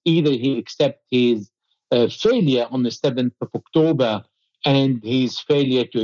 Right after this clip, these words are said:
achieve his declared objective to defeat Hamas and to liberate all the prisoners, or he needs to stay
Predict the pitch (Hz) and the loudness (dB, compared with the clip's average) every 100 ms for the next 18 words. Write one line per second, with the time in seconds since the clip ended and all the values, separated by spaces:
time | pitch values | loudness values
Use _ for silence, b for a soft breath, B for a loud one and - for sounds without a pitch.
0 | 110 - 135 123 110 110 98 - - 120 | -4 -2 0 0 -2 -4 -4 -4 0 2
1 | 110 98 85 139 - - - - 110 95 | 0 -2 -2 -2 -2 -4 -4 -4 -4 -4
2 | - - 127 - 123 120 123 117 - _ | -4 -2 -2 0 0 0 0 -4 -10 _
3 | _ _ _ 139 131 127 131 117 117 113 | _ _ _ 0 0 0 -2 -2 -2 -4
4 | 113 123 139 117 120 117 113 - 113 87 | -4 -2 -2 0 0 0 -4 -2 -2 -4
5 | - 170 170 175 175 156 - _ _ _ | -4 -2 0 0 0 -2 -8 _ _ _
6 | - 214 233 185 165 156 151 - - - | 0 0 0 -2 -2 -2 -6 -8 -12 -2
7 | 147 | 2